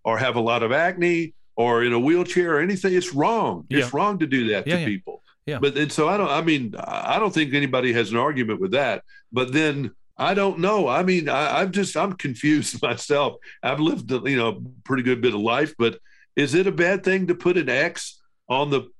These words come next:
Speaker 1: passport? I don't know that that hurts me. I don't think it does.
Speaker 2: I don't
Speaker 1: But
Speaker 2: think
Speaker 1: as
Speaker 2: it
Speaker 1: long as
Speaker 2: hurts
Speaker 1: it doesn't
Speaker 2: anybody.
Speaker 1: hurt somebody else or make us less safe,
Speaker 2: Yeah.
Speaker 1: if it makes us less safe, then that's not a good idea. Make sure it doesn't make us less safe.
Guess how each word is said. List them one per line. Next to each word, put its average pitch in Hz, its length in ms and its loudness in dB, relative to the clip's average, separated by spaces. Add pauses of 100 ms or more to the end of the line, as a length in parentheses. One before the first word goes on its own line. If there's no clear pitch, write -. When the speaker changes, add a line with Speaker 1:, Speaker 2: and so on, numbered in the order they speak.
(140)
Speaker 1:
passport? 156 580 0
I 143 140 0
don't 190 160 0
know 151 140 2
that 127 160 -2
that 120 160 0
hurts 151 360 -2
me. 151 320 0
I 131 100 -2
don't 147 180 -4
think 185 160 0
it 139 100 -2
does. 120 340 -2
Speaker 2:
I 127 120 -4
don't 127 160 -6
Speaker 1:
But 131 80 2
Speaker 2:
think 135 100 2
Speaker 1:
as 120 60 -2
Speaker 2:
it - 20 -2
Speaker 1:
long 165 160 2
as 165 60 0
Speaker 2:
hurts 151 120 0
Speaker 1:
it - 40 -2
doesn't 156 160 2
Speaker 2:
anybody. 151 160 0
Speaker 1:
hurt 151 100 -12
somebody 139 380 0
else 151 200 -2
or 131 80 2
make 135 240 -2
us 113 200 -2
less 127 300 -2
safe, 143 440 -2 (200)
Speaker 2:
Yeah. 135 220 0
Speaker 1:
if 117 140 0
it 131 100 0
makes 156 240 0
us 135 200 -6
less 135 260 -2
safe, 180 420 0 (300)
then 135 160 -2
that's 143 240 -2
not 151 160 0
a 131 60 0
good 120 200 0
idea. 104 480 0 (140)
Make 151 240 0
sure 170 240 2
it 143 100 -4
doesn't 151 300 0
make 147 240 0
us 143 220 -2
less 139 260 0
safe. 151 440 -2